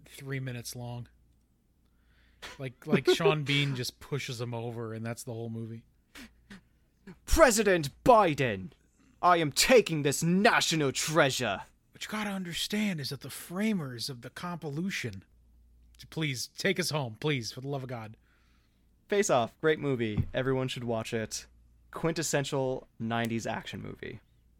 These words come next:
Speaker 1: Oh, yeah, it's the best. And I think, you know, for what it's worth, like, National Treasure's pretty good. Like, if you've seen Indiana
Speaker 2: Oh, yeah.
Speaker 1: Jones and The Mummy, and maybe some of those shitty other ones they've come out with in the last few years, um,
Speaker 2: Young Indiana Jones.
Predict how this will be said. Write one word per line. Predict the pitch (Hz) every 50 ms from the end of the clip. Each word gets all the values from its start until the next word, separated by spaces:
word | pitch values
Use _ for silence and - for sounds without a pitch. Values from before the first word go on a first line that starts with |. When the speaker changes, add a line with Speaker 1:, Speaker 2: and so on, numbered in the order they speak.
| _ _ _ -
Speaker 1:
Oh, | 233 285 262 233
yeah, | 240 311 285 - -
it's | 147 165 -
the | - 240
best. | - - - - - - - - - - - -
And | - 311
I | 359 381
think, | 370 349 233 233
you | 262 254
know, | 254 226 226
for | 196 - - 247 277
what | 277 285 349 349
it's | 294 180
worth, | 190 208 202 180
like, | 165 170 160 139
National | 147 156 175 202 - 190 175 165
Treasure's | 143 - 151 151 139 143 135 -
pretty | - - - 151 147 139 131 120
good. | 113 131 131 127 120 120 117 120 _ - - - - - _
Like, | - 151 143 151
if | 151 139
you've | 156 160 139
seen | - - 190 196 190
Indiana | 196 190 196 190 190 185 185
Speaker 2:
Oh, |
yeah. | 156 160
Speaker 1:
Jones | 160 156 156 156 151 143 147
and | 147 151
The | 151
Mummy, | 160 156 151 147 147 147 147 147 147 139 _ _ - - - -
and | 143 143
maybe | 147 156 156 160
some | 143 - 160 151
of | 151
those | 151 147 139
shitty | - - - 170 156 156 151 147
other | 139 147 147 139
ones | 139 143 143 143 127
they've | 139 143 131 -
come | - 151 147
out | 143 143
with | 143 143 127 131
in | 139
the | 139
last | 143 143 135 - -
few | - 139
years, | 135 131 127 131 135 131 131 131 127 - - _ _ _ _ _ _ _ _ _ -
um, | 123 113 110 107 107 104 104 101 104 98 _ _ _ -
Speaker 2:
Young | 123 135 160 202 196
Indiana | 147 120 110 120 113 110 104 104
Jones. | 92 104 98 92 90 82